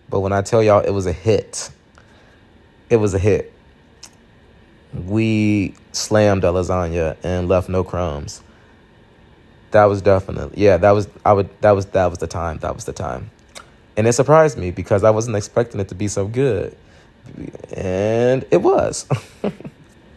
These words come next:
Um, the next question is journey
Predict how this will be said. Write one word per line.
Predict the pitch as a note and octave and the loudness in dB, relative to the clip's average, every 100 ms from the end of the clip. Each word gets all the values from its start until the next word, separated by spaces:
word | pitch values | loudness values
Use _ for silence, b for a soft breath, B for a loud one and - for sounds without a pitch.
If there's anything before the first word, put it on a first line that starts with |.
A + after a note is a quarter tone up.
| - _ _ - _ - - B B B B B B B - | -20 _ _ -20 _ -20 -18 B B B B B B B -2
Um, | G#2+ G#2+ G#2 G#2 | 2 4 4 2
the | G2 | 2
next | A2+ D3+ - | 0 0 0
question | A#2+ A#2+ - A#2+ | 2 2 0 -6
is | - A2 G#2+ G#2 | 2 4 4 0
journey | - G#2 A#2+ C3+ C3+ | 0 2 2 2 0